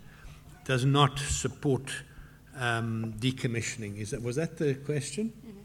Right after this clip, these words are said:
Speaker 2: What, what kind of changes can you expect with the,
Speaker 1: With
Speaker 2: whatever new government
Speaker 1: the new
Speaker 2: comes?
Speaker 1: government. Well, it depends on, you know, which, what is, what the new government is, and there are a number of possibilities. Uh, and I think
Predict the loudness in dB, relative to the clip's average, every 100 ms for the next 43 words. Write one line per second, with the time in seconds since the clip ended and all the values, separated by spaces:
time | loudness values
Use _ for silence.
0 | -20 -20 -20 -18 -18 -16 -16 -16 -16 -16
1 | -16 -16 -16 -16 -18 -20 -20 -20 -20 -20
2 | -20 -20 -20 -20 -10 -10 -10 -16 -16 -16
3 | -16 -16 -18 -10 -6 -6 -6 -8 -10 -12
4 | -14 -16 -18 -18 -18 -16 -14 -16 -16 -18
5 | -18 -20 -20 -18 -16 -16 -18 -20 2 8
6 | 8 8 6 8 8 10 8 8 6 0
7 | 0 0 4 4 4 4 2 2 0 0
8 | -2 -6 -4 2 6 6 6 2 4 4
9 | 6 6 4 4 4 4 4 2 2 4
10 | 4 2 2 4 4 2 2 4 4 6
11 | 4 2 -4 -8 -8 2 4 4 4 4
12 | 2 0 -4 -6 -8 -8 -14 -16 -16 -18
13 | -18 -8 -4 -2 0 0 0 -2 2 4
14 | 4 4 6 6